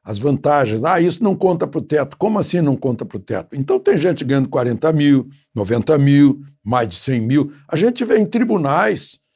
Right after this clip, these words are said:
estaduais, em, em, em tribunais de contas, né?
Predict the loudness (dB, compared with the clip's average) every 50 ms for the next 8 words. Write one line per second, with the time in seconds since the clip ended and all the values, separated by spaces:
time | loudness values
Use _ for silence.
0 | _ _ _ _ _ -10 -8 -4 -2 -2 0 0 0 0 2 2 2 2 0 0
1 | -2 -4 -10 -16 _ _ _ _ _ -6 -2 0 0 0 -2 -4 -4 -4 -4 -4
2 | -4 -4 -4 -4 -4 -4 -4 -4 -4 -2 0 0 0 0 0 0 -2 -2 -4 -2
3 | 0 2 2 2 2 2 0 -2 -2 -4 -6 -4 -6 -10 -14 -14 -16 _ _ _
4 | _ _ _ -10 -10 -10 -10